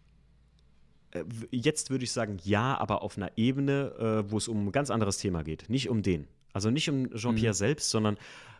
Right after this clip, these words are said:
Speaker 1: weiß ich nicht, vielleicht reden wir immer über Bücher oder so, über Autos oder so, was der gut findet oder Bildbände oder sowas.
Speaker 2: Ja.
Speaker 1: So um den Menschen von der anderen Seite kennenzulernen, als das, was alle immer ständig von dem kennenlernen. Und das ist auch das, was ich, äh, bei vielen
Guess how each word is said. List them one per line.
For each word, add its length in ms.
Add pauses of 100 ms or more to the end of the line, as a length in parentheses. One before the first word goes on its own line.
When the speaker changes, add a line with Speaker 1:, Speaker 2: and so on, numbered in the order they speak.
(300)
Speaker 1:
weiß 160
ich 100
nicht, 160
vielleicht 300
reden 160
wir 80
immer 180
über 200
Bücher 360
oder 160
so, 360
über 260
Autos 360
oder 140
so, 100
was 140
der 140
gut 180
findet 260
oder 120
Bildbände 460
oder 140
sowas. 300
Speaker 2:
Ja. 100
Speaker 1:
So 180
um 180
den 160
Menschen 320
von 100
der 100
anderen 200
Seite 220
kennenzulernen, 500
als 160
das, 180
was 180
alle 220
immer 300
ständig 420
von 140
dem 160
kennenlernen. 420 (400)
Und 160
das 80
ist 140
auch 100
das, 240
was 200
ich, 360
äh, 200
bei 140
vielen 760